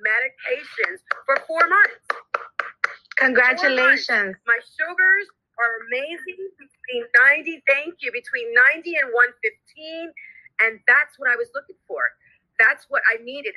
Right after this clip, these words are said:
Speaker 1: I needed something that was gonna help me with my sugar levels and not just throw my sugar levels out of whack if I'm trying to lose the weight. So
Speaker 2: And
Speaker 1: that,
Speaker 2: one
Speaker 1: that's very important to a lot of people out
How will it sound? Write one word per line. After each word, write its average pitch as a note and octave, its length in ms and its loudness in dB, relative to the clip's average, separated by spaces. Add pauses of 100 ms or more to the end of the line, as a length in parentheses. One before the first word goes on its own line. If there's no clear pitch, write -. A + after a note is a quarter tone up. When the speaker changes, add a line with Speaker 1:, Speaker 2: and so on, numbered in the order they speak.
Speaker 1:
I A3+ 100 -2
needed C#4 260 -12 (100)
something C#4+ 300 -2
that A#3+ 100 -2
was - 180 -2
gonna G4 160 -2
help - 280 -6
me D#4+ 120 -16
with F4+ 200 -6
my F4+ 100 2
sugar C#5+ 380 -6 (140)
levels - 300 -6 (100)
and G#3+ 120 -8
not G#3 180 2 (280)
just B3 160 -2 (560)
throw C4 200 2
my C#4 120 2
sugar G3 400 -4
levels A#3 280 0 (120)
out A3 160 2
of A3 140 -4
whack A#3 400 2
if G#3+ 120 -2
I'm G3+ 200 -6
trying G3+ 260 -2
to G3+ 240 -4
lose F#3+ 260 -4
the F#3 140 -6
weight. G3 160 2 (1200)
So A3 220 4
Speaker 2:
And C4+ 160 4
Speaker 1:
that, C#4+ 60 6
Speaker 2:
one D#4 180 6
Speaker 1:
that's C#4 400 2
very C4+ 320 2
important A#3+ 440 -6 (120)
to - 80 -10
a F3+ 80 -4
lot G3 200 -2
of G#3 160 -6
people A3 320 -10
out F3+ 200 0